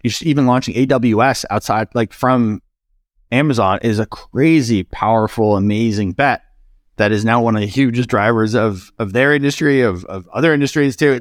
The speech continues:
It's amazing. I, I can't think of anybody else that I'd wanna,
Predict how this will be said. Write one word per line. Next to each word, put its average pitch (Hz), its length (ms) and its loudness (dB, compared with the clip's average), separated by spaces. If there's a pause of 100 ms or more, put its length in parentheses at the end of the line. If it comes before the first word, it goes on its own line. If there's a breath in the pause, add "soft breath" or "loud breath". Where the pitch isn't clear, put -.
It's - 140 -12
amazing. 127 560 0
I, 104 260 -6
I 143 60 -2
can't 233 220 0
think 180 120 0
of 143 40 2
anybody 143 300 2
else 123 180 0
that 117 140 0
I'd 98 80 -2
wanna, 113 320 -2